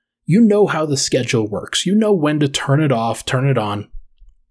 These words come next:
and it's pretty clear that Denver had several guys tonight, veteran types, that really turned it on.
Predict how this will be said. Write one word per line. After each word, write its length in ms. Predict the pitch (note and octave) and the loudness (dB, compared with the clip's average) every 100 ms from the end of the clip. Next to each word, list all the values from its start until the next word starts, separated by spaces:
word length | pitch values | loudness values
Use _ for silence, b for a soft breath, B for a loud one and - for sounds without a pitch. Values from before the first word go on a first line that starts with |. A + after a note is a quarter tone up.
| _ _ _ _ _ _ _ _ - | _ _ _ _ _ _ _ _ -6
and 120 | F#3 | -4
it's 160 | G#3+ - | -4 -4
pretty 200 | C4 B3+ | -4 -4
clear 400 | - B3 D#3+ A#2 | -2 0 2 0
that 220 | A#2+ A#2+ | -4 -4
Denver 280 | D3+ E3 D3 | -2 0 0
had 180 | C3 A#2+ | -2 -2
several 420 | - C#3+ F3+ F#3 | -2 0 2 2
guys 380 | D3+ D#3 C#3 - | 2 0 0 -2
tonight, 380 | G#2+ G2 G#2 _ _ _ _ _ _ _ _ _ | -4 -6 -10 _ _ _ _ _ _ _ _ _
veteran 480 | A#2+ C#3 E3+ F3+ F3 | -4 0 2 2 2
types, 560 | D3+ C#3+ D3 - - _ _ _ _ _ | -2 -6 -6 -8 -8 _ _ _ _ _
that 140 | C3 B2+ | 0 2
really 220 | F3+ E3+ | 4 2
turned 280 | - D3+ C#3 | 0 0 0
it 100 | A2+ | -2
on. 200 | - | -6